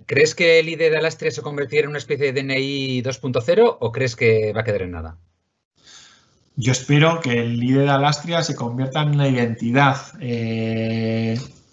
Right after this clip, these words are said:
Speaker 2: pero no en un D N I de dos punto cero, eh, sobre todo por las connotaciones, ¿vale? Eh, entendemos que si, eh, bueno, Alastria, y además que está teniendo una,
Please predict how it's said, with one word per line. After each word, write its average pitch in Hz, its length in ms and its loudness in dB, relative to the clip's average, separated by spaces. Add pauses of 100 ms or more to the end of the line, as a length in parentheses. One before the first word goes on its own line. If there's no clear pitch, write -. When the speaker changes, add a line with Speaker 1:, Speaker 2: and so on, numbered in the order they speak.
(280)
Speaker 2:
pero 127 260 2
no 139 160 4
en 151 160 4
un 139 200 2
D 131 120 2
N 120 220 2
I 120 100 0
de 110 140 -4
dos 117 180 -6
punto 110 280 -6
cero, - 360 0 (420)
eh, 131 760 2
sobre 139 260 0
todo 180 140 4
por 170 80 4
las 135 100 0
connotaciones, 120 800 -6
¿vale? 143 400 -6 (120)
Eh, 123 520 -4 (220)
entendemos 165 960 0
que 135 120 -2
si, 127 500 -2
eh, 123 600 -4
bueno, 123 280 0
Alastria, 120 580 2
y 113 80 -2
además 117 260 -2
que - 80 -2
está 139 180 -2
teniendo 139 380 2
una, 135 720 2